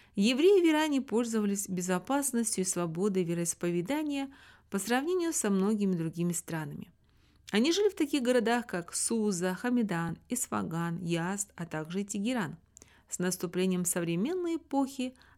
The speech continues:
община евреев в Иране претерпела социальные и политические изменения.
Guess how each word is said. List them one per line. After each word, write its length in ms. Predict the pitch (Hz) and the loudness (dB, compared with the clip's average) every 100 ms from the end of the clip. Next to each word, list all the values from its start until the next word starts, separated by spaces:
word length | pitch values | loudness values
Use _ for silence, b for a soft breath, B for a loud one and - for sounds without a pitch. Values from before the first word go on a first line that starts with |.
| - | -8
община 380 | 185 - 381 381 | -6 -2 0 0
евреев 520 | 320 233 220 262 247 | 0 2 2 2 2
в 60 | |
Иране 420 | 208 190 247 226 220 | 2 2 2 0 0
претерпела 680 | 185 185 180 - 220 233 220 | -4 -6 -8 -4 0 0 0
социальные 580 | - 190 - 202 214 | -4 -4 -4 0 0
и 60 | 185 | -2
политические 640 | 175 170 185 190 180 - 185 | -4 -4 -6 -6 -6 -6 -2
изменения. 560 | 190 190 202 165 160 | 0 2 2 0 -4